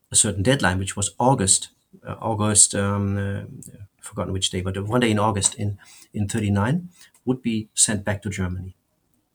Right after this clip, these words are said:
which meant sent back to death. And there were, um, Jews who arrived later, and there seemed to be a problem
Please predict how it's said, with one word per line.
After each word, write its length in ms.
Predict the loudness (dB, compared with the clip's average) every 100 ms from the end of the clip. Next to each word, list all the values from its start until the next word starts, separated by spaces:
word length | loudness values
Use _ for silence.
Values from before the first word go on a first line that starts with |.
| _ -6
which 220 | -4 0
meant 260 | 0 -2 -8 _ -20 _ _ _ _ _
sent 300 | -10 -4 -2
back 140 | -2 -4
to 100 | -4
death. 280 | -4 -8 _ _ _ _ _ -20 -20 _ -6
And 120 | 0
there 100 | 4
were, 320 | 4 4 0 -6 _ _ -20 _ _
um, 360 | -6 -4 -2 -4 -10 _ -18 -18 _ _ -10
Jews 340 | 0 2 4 2
who 120 | 4
arrived 560 | 4 4 2 -2 -8 -18 _
later, 580 | -4 -2 0 0 -2 -2 _ _ _
and 400 | -2 0 0 -4 _ _ _ _ _ _ _ _
there 260 | -6 -6 -6 4
seemed 400 | 4 6 2 0
to 80 | -2
be 160 | -2
a 40 | -2
problem 600 | -2 0 2 2 2